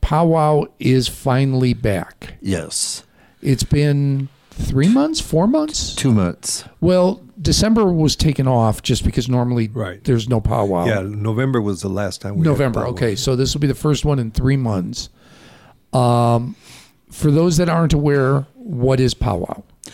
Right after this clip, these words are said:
Speaker 2: Powwow is produce on wheels without race, waste rescue. And what we do is, um,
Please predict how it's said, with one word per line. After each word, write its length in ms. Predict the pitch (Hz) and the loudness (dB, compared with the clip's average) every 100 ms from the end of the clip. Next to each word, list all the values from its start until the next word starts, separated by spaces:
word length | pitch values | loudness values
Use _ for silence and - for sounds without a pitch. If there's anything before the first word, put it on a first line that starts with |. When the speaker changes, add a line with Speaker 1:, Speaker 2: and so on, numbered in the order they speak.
| - - - - | -20 -20 -18 -4
Speaker 2:
Powwow 500 | 107 113 110 110 110 | 0 2 2 2 2
is 200 | 107 - | 0 -2
produce 480 | 117 117 110 113 | 0 2 2 2
on 180 | 120 107 | 2 2
wheels 340 | 104 110 107 - | 4 2 0 0
without 440 | 98 107 98 - | -2 0 -2 0
race, 440 | 98 98 98 - - | 0 2 0 -4 -4
waste 440 | 95 95 101 - - | 0 2 0 -4 -6
rescue. 760 | 92 92 90 85 - 85 85 - _ _ _ _ _ _ - - - _ _ _ | -2 -2 -2 -6 -8 -10 -10 -14 _ _ _ _ _ _ -20 -20 -20 _ _ _
And 380 | 98 104 95 92 | -2 0 2 2
what 240 | 95 107 104 | 2 0 0
we 160 | 98 | 0
do 260 | 92 98 98 | 2 2 4
is, 260 | 92 - - | 2 -2 -2
um, 360 | 95 92 90 | 0 0 -2